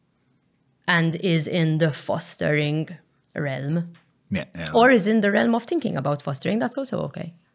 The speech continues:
Speaker 2: Yeah, yeah. Uh, I think there's also, um,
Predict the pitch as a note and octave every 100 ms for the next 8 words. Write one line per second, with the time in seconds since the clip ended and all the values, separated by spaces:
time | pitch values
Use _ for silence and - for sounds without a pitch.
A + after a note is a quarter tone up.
0 | - E2 D2 - _ - D#2+ C#2+ - -
1 | - - - - G#2 G2 F#2 F2+ F2 F2
2 | - - C3 G2+ F2 F#2+ G2 F#2 F#2 F2
3 | E2+ D#2+ D2+